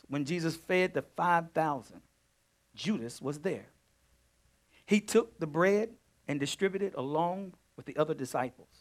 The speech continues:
When Jesus claimed the storm, listen, when Jesus calmed the storm, Judas was there. And he was there when Jesus raised Lazarus from the dead. You can't have a better evidence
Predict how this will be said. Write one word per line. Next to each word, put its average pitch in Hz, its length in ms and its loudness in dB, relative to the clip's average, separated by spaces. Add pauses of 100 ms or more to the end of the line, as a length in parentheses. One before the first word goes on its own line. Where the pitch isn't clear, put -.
(880)
When 139 180 -2
Jesus 190 340 0
claimed 185 460 -2
the 160 80 -2
storm, 196 400 -2
listen, 165 240 -2
when 131 100 -2
Jesus 175 280 -6
calmed 185 280 0
the 160 60 -6
storm, 196 420 -2
Judas 165 400 -6
was 147 180 0
there. 151 340 2 (1160)
And 131 140 -2
he 170 60 2
was 151 220 2
there 190 480 6 (220)
when 139 220 0
Jesus 160 400 -2
raised 190 500 -4
Lazarus 147 720 -4 (200)
from 123 400 -4 (120)
the 165 100 -4
dead. 190 420 -4 (1080)
You 156 120 -6
can't 165 260 0
have 156 160 0
a 127 40 -6
better 147 280 4
evidence 131 500 0